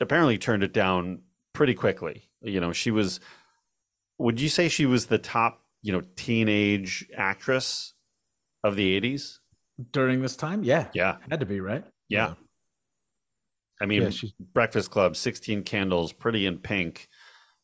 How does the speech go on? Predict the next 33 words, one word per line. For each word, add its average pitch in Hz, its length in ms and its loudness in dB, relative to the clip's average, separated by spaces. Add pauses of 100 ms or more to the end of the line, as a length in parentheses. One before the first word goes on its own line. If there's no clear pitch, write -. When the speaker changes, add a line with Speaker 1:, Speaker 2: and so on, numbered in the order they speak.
(140)
Speaker 1:
uh, 80 440 2
The 78 120 -6
Pickup 156 460 0
Artist, 175 500 0
was 120 140 -4
that? 131 220 0 (200)
Yeah, 120 200 0
I 87 120 -2
think 104 160 -2
The 90 100 -2
Pickup 92 360 -2
Artist 76 340 -2
with - 320 -6
Robert 85 240 -2
Downey, 82 420 -4
but, 87 180 -4
uh, 80 200 -4
Speaker 2:
Yep. - 240 -4 (1040)
Speaker 1:
yeah, 110 280 2
just, - 280 0
like, 98 220 4 (400)
hit 127 220 2
after 104 240 0
hit, 98 340 2
and, 82 280 -8
you 92 220 -6
know, 80 140 -2
she - 180 -6
was, 82 260 -4
she - 220 -6
was 87 140 2
everywhere, 85 440 2
but 85 240 -2